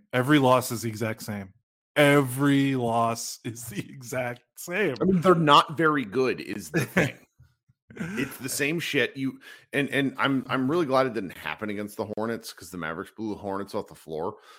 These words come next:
Speaker 2: But this sort of, like, getting out athleted by guys who are simply better athletic players,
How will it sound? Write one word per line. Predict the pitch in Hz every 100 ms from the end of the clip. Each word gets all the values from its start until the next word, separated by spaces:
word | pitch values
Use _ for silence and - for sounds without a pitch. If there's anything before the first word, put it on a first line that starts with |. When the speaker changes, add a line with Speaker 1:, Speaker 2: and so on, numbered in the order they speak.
| _
Speaker 2:
But | - 143 143
this | 170
sort | - 196
of, | 175 113
like, | 117 -
getting | 107 127 135 123
out | - 117 -
athleted | 90 95 - 127 127 123 127 104
by | 95
guys | 92 92 90 95 92
who | 123
are | 92
simply | - 131 110 117 117 101 95 _ _ _ _ _ _ _
better | - 123 131 139 135 131 131 123 _ _
athletic | 92 104 95 98 98 101 -
players, | - 107 85 80 69 67 62 -